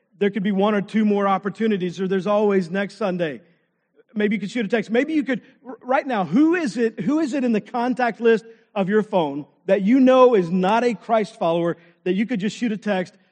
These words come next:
"Hey, I want you to know I'm praying for you today"? Just lean into being a little bit uncomfortable. Or maybe for you, maybe for you, your next step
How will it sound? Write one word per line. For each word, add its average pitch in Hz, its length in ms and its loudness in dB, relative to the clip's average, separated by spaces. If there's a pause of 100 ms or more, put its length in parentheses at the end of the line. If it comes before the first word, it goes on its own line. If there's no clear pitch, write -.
(120)
"Hey, 202 100 -6
I 202 40 0
want 214 260 -4
you 208 60 -10
to - 20 -8
know 196 100 -4
I'm 190 100 -6
praying 185 280 -4
for 175 120 -12
you 151 60 -6
today"? 131 340 -16 (2000)
Just - 200 -18
lean 254 340 0
into 226 500 -2 (320)
being 233 180 0
a 190 40 0
little 220 280 2
bit 190 300 -2 (100)
uncomfortable. 165 680 -12 (1600)
Or 185 80 -2
maybe 208 340 0
for 196 180 -8
you, 160 400 -8 (2250)
maybe 202 220 -4
for 190 160 -10
you, 175 220 -4
your 175 380 -2
next 170 260 -8
step 131 420 -14